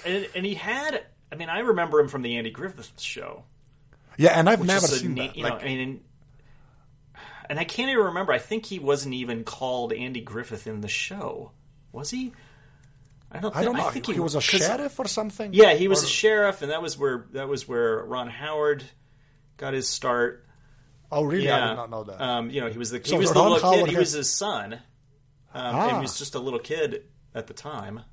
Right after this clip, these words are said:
Speaker 1: You know, well, I mean, uh, I'm gonna look it up. Andy Griffith Show.
Speaker 2: Yeah, look it
Speaker 1: Nineteen
Speaker 2: up.
Speaker 1: started in
Speaker 2: I don't
Speaker 1: nineteen sixty. Um,
Speaker 2: Awesome.
Speaker 1: yeah.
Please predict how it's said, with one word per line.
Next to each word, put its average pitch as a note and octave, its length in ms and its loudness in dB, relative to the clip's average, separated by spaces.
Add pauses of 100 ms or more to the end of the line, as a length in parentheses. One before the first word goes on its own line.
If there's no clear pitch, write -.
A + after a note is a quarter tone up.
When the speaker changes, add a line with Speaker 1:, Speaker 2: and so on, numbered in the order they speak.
(160)
Speaker 1:
You B2+ 120 -14
know, G#2 140 -12
well, A2 260 -8
I G#2+ 80 -10
mean, A2+ 240 -16 (1300)
uh, - 40 -20 (480)
I'm G#2 200 -16
gonna A#2 200 -14
look A2 160 -12
it - 60 -12
up. E3 200 -18 (340)
Andy A#2+ 180 -18
Griffith - 320 -10
Show. - 180 -4
Speaker 2:
Yeah, D#3+ 60 2
look C#3+ 80 4
it D3+ 40 6
Speaker 1:
Nineteen F#3 200 0
Speaker 2:
up. F3+ 60 -2
Speaker 1:
started D3+ 280 4
in - 40 6
Speaker 2:
I D3+ 100 2
don't C3 120 2
Speaker 1:
nineteen E3+ 280 -8
sixty. - 640 -8 (800)
Um, A2 480 -6 (100)
Speaker 2:
Awesome. C3 460 -8
Speaker 1:
yeah. A#2 400 -4